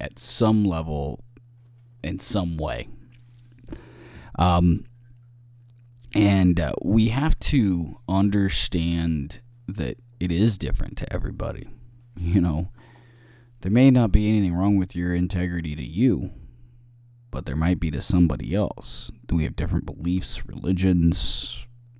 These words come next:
um, stances on things. Um, so it's not as easy as just saying, "Hey, it's doing the right thing when no one's looking." What the integrity of a firefighter is,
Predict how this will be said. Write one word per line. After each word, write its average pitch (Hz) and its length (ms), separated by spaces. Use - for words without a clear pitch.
um, - 380
stances 92 680
on 92 240
things. 87 640
Um, - 420
so 101 360
it's - 200
not 113 420
as 101 180
easy 98 460
as 92 180
just - 280
saying, 85 560
"Hey, 85 460
it's 92 380
doing 104 280
the 95 60
right 92 200
thing 87 160
when 85 120
no 71 100
one's 87 220
looking." 58 400
What 120 500
the 113 300
integrity 131 560
of 90 80
a 73 80
firefighter 82 680
is, 69 480